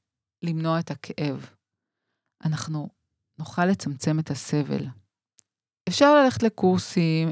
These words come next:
אפשר להכין את עצמך לעבודה הזאת עם הצירים.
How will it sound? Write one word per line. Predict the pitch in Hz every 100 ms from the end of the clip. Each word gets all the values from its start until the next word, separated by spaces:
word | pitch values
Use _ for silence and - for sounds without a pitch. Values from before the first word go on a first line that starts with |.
| 170
אפשר | - 185 180
להכין | 180 - - 180 175
את | -
עצמך | 165 - 165 156 151 156 - - - _ _ _ _
לעבודה | 165 160 156 156
הזאת | 151 151 -
עם | 151
הצירים. | 143 - 147 143